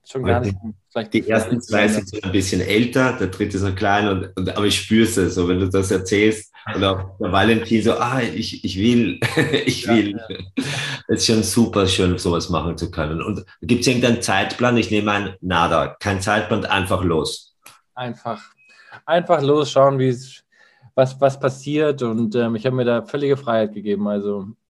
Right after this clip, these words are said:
Speaker 1: ja. Also es kann, es kann auch, es können auch fünf Jahre werden. I don't know. <laughs> Aber
Speaker 2: Danke.
Speaker 1: wir haben ja darüber geredet, ich muss ja auch noch eine Frau finden auf dem Weg, mit der ich dann meine Kinder mache. Also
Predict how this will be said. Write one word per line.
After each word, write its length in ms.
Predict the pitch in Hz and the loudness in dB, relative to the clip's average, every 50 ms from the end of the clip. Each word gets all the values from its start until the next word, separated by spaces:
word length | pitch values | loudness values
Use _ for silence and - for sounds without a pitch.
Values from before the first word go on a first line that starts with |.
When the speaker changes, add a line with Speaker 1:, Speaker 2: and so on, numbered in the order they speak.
| _ - | _ -8
Speaker 1:
ja. 220 | 110 107 104 104 104 101 - - - - - - | -4 -4 -4 -4 -6 -12 -14 -16 -20 -20 -20 -12
Also 300 | 113 110 104 101 101 104 | -8 -6 -6 -4 -6 -8
es 140 | 98 - _ | -10 -12 _
kann, 260 | - 110 110 110 113 | -6 -4 -4 -4 -4
es 160 | 120 - - | -8 -12 -8
kann 220 | - 131 135 143 | -4 -4 -2 -2
auch, 380 | 131 123 131 135 123 - - _ _ _ - | -2 -2 -2 -2 -2 -4 -10 _ _ _ -20
es 240 | - _ _ - _ | -20 _ _ -20 _
können 180 | - 123 131 | -6 -4 -2
auch 120 | 131 123 - | -2 -4 -4
fünf 300 | - - 131 135 131 - | -6 -6 -6 -6 -4 -2
Jahre 280 | 107 110 123 120 104 | 0 0 0 0 -2
werden. 380 | 92 92 90 90 87 87 95 - _ | -4 -4 -4 -4 -6 -8 -18 -18 _
I 60 | 117 123 | -6 -2
don't 140 | 127 131 | -2 0
know. 300 | 127 135 135 123 104 - - - - - 131 - - 160 143 - | 2 2 2 2 2 -2 -6 -14 -12 -12 -12 -10 -8 -10 -8 -2
<laughs> 120 | - - - - 240 214 - - - _ _ - - 127 101 - - 131 135 - - - 87 82 80 78 - _ _ _ _ _ _ _ | -2 -4 -2 -2 -8 -8 -8 -16 -20 _ _ -18 -16 -16 -16 -18 -20 -20 -20 -20 -20 -18 -16 -16 -16 -16 -20 _ _ _ _ _ _ _
Aber 240 | - 160 190 202 - | 0 2 4 4 4
Speaker 2:
Danke. 240 | 175 180 190 185 143 | 4 4 4 4 2
Speaker 1:
wir 80 | 147 160 | 2 2
haben 80 | 160 | 2
ja 160 | 170 165 165 | 2 2 2
darüber 220 | 160 - 165 156 147 | 2 0 -2 -2 0
geredet, 360 | 143 147 147 170 170 156 131 | 0 0 0 0 -2 -2 -4
ich 100 | 135 131 | -4 -4
muss 220 | 160 175 175 175 | -2 -2 -2 0
ja 120 | 185 170 156 | 2 2 2
auch 40 | 151 | 2
noch 100 | 147 147 | 0 0
eine 120 | 143 131 | -2 -4
Frau 340 | 135 - - 147 165 185 180 | -4 0 4 6 6 6 6
finden 300 | - 165 147 127 120 123 | 2 0 -2 0 2 2
auf 140 | 117 107 - | 2 2 2
dem 180 | 131 120 117 | -2 0 2
Weg, 180 | 123 135 135 131 | 4 4 4 2
mit 180 | 135 127 110 | 0 0 2
der 140 | 131 135 135 | 4 4 4
ich 80 | 131 131 | 4 4
dann 160 | 135 135 135 | 2 0 0
meine 240 | 127 127 139 165 - | 0 0 0 0 2
Kinder 260 | - 175 135 131 127 | 4 2 4 4 4
mache. 280 | 120 - 127 135 123 113 | 4 2 2 0 0 -2
Also 360 | 113 113 110 113 113 107 | -2 -2 -2 -4 -6 -6